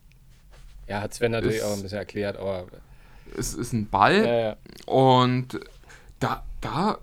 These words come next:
Speaker 2: haben sie gezeigt, dass sie quasi eine Vision für unsere Zukunft auch haben. Also, dass wir halt tatsächlich so einen digitalen kleinen Freund haben, der bei uns im Haushalt irgendwelche Aufgaben übernimmt, im Zweifelsfall ja eben auch mal den Hund füttern kann oder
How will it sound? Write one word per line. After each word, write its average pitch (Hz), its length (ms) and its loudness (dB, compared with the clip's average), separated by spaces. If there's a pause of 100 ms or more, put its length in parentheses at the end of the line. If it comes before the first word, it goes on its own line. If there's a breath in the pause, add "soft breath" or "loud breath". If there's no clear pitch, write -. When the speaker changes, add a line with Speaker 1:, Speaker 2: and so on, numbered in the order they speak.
Speaker 2:
haben 151 200 0
sie 165 100 2
gezeigt, 151 540 -2 (420)
dass 151 160 -4
sie 151 120 -2
quasi 151 300 0
eine 147 200 -2
Vision 143 500 0
für - 320 2
unsere 160 420 -2
Zukunft - 460 0
auch - 200 0
haben. - 220 0
Also, 123 200 -2
dass 143 180 -2
wir 165 140 0
halt 147 260 -2
tatsächlich 208 460 -2
so 147 80 -4
einen 135 240 -4
digitalen 151 560 -4
kleinen 127 280 -6
Freund 233 320 -2
haben, 202 220 2
der 156 100 -2
bei 143 100 0
uns 143 180 0
im 143 160 -2
Haushalt 170 380 2
irgendwelche 147 420 -6
Aufgaben 139 420 -6
übernimmt, 131 400 -8
im 123 140 -16
Zweifelsfall 131 520 -6
ja 127 140 -2
eben 131 220 -4
auch 127 140 -4
mal 127 140 -4
den 131 180 -2
Hund 175 180 -2
füttern 160 400 -4
kann 156 260 0
oder 123 320 -4